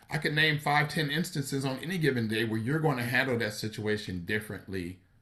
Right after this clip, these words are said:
than me. And so I really want to open it up back to the three of you before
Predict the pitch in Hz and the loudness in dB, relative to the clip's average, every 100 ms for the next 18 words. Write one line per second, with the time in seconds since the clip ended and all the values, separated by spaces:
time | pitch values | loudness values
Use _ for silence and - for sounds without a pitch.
0 | - 92 80 82 76 - - - - 120 | -10 -8 -6 -8 -10 -16 -20 -20 -8 -2
1 | 123 120 110 110 135 165 160 113 120 120 | 2 4 4 4 6 8 8 6 4 2
2 | 117 - - 113 107 113 117 127 110 107 | 0 -4 2 2 2 2 2 2 0 2
3 | 107 95 87 113 123 - 175 131 120 127 | 0 -2 0 4 4 4 -2 -4 -4 0
4 | 117 107 98 107 101 92 98 - - 113 | 2 2 0 0 2 0 -4 -4 -2 2
5 | 104 101 | 2 2